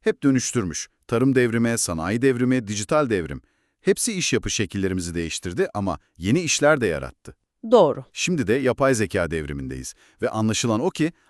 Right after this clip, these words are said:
Speaker 1: ayakta kalacak olanlar bu teknolojiyle birlikte çalışmayı öğrenenler olacak.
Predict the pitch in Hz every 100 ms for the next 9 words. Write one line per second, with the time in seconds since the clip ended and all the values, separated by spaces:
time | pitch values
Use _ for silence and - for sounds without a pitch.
0 | - 104 110 110 175 131 101 85 92 87
1 | 78 87 156 175 _ - 160 139 - 117
2 | 110 143 165 110 101 131 - 98 - 110
3 | 113 85 78 73 71 67 64 64 -